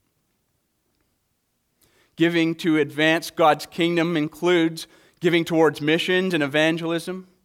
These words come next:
It includes giving toward all the different ministries that affect the spiritual development of the local church.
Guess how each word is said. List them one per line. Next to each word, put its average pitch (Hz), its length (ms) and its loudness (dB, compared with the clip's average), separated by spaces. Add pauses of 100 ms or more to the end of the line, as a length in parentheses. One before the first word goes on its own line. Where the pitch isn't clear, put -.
(440)
It 160 80 2
includes 196 480 2
giving 196 260 0
toward 180 320 4
all 170 140 6
the 160 80 0
different 170 380 -4
ministries 196 720 0
that 165 320 0 (160)
affect 180 480 0
the 165 80 -6
spiritual 190 460 0
development 185 680 2 (260)
of 147 120 -4
the 160 100 2
local 180 320 2
church. 202 720 -2